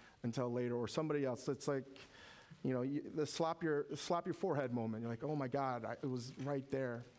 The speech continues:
And literally, we're, it's, we're looking at it. We,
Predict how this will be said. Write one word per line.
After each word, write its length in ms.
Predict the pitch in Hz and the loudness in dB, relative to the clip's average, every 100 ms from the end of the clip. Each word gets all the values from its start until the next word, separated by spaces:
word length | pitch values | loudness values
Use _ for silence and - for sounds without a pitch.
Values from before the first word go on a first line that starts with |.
| - - - - | -20 -20 -14 0
And 200 | 151 147 | 2 4
literally, 500 | 196 220 156 139 139 - | 2 2 4 2 0 -2
we're, 180 | 131 143 - | 0 0 0
it's, 140 | - | -2
we're 220 | 147 156 | 2 2
looking 360 | 151 196 151 123 | 2 2 2 2
at 140 | 120 | 2
it. 100 | 131 | 2
We, 160 | 135 | 0